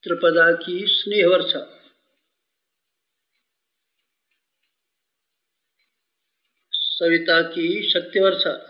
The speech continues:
सविता की शक्ति वर्षा,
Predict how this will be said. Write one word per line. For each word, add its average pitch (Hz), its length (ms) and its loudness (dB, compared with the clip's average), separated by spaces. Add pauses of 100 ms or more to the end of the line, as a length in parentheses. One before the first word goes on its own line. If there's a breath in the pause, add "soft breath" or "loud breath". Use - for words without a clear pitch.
(2750)
सविता 156 680 -2
की 170 460 -2
शक्ति 196 260 -4
वर्षा, 180 360 -2